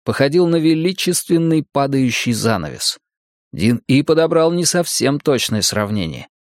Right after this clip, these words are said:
Ниагара была просто жалким фонтанчиком по сравнению с этим ужасным пескопадом, который тянулся от ближнего края ямы до самого горизонта, образуя гигантское кольцо.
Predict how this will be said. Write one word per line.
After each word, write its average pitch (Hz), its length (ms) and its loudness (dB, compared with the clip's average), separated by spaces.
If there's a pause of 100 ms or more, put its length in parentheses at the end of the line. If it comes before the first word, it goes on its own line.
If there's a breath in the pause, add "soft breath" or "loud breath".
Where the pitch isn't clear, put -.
(180)
Ниагара 160 440 4
была 180 240 2
просто 185 580 2
жалким 156 500 0
фонтанчиком 143 840 -2
по - 80 -4
сравнению 135 500 0
с - 100 0
этим 131 240 0
ужасным 143 540 0
пескопадом, 147 880 -2
который 135 380 0
тянулся 143 480 0
от 127 80 0
ближнего 135 460 2
края 139 340 2
ямы 147 400 2
до 131 160 2
самого 185 480 0
горизонта, 147 720 0 (340 loud breath)
образуя 107 640 2
гигантское 127 800 0
кольцо. 117 640 -4